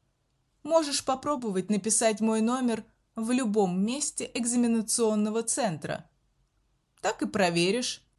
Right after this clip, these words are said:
появлюсь ли я или нет". "Я что, чокнутый?"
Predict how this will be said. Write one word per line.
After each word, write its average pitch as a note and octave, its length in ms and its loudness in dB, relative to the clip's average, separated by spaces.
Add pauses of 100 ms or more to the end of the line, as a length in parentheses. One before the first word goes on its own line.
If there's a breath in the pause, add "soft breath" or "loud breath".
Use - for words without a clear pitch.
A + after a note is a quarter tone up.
появлюсь G#3+ 600 0
ли F#3+ 80 0
я E3 340 -6 (340)
или D#4 220 -2
нет". E3+ 460 -4 (840)
"Я E3+ 300 -8
что, D3 420 -8 (520)
чокнутый?" F#3 800 -8